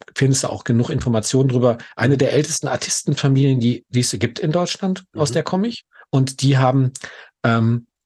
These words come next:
Speaker 1: eine, ein Haus gemietet damals. Nee, die,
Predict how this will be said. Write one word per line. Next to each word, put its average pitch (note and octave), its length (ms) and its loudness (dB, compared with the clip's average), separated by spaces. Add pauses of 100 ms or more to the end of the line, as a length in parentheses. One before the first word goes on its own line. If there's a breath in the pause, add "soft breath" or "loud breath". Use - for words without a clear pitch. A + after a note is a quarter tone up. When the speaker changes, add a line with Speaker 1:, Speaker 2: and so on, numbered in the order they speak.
(520)
Speaker 1:
eine, A2 540 2 (480 loud breath)
ein A2 240 0
Haus D#3+ 320 0
gemietet G3+ 800 0
damals. E3 520 0
Nee, A#2 120 2
die, G#2+ 180 0